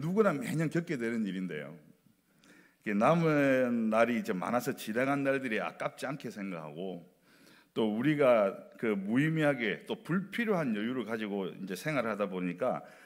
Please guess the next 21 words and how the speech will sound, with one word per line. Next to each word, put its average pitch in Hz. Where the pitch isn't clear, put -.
하루하루를 123
게으르게 120
보내버린 98
결과일 104
것입니다. 80
아무쪼록 123
이천이십 123
년 139
올해는 127
연말까지 120
날이 127
부족하지 151
않은 107
한 117
해, 87
시간이 160
넉넉한 127
한 143
해 123
되시기를 104
축원드립니다. 82